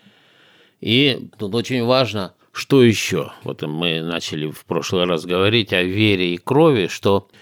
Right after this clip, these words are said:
не кровь определяет веру, но вера определяет кровь. И об этом и апостол Павел писал, мы уже цитировали – что не все те израильтяне, которые от Израиля, и не все дети Авраама, которые от семени его,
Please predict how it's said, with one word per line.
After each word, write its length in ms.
не 200
кровь 400
определяет 800
веру, 600
но 200
вера 460
определяет 720
кровь. 380
И 340
об 280
этом 320
и 20
апостол 500
Павел 440
писал, 640
мы 440
уже 380
цитировали – 960
что 760
не 260
все 300
те 300
израильтяне, 760
которые 520
от 120
Израиля, 760
и 160
не 160
все 240
дети 320
Авраама, 580
которые 480
от 80
семени 580
его, 380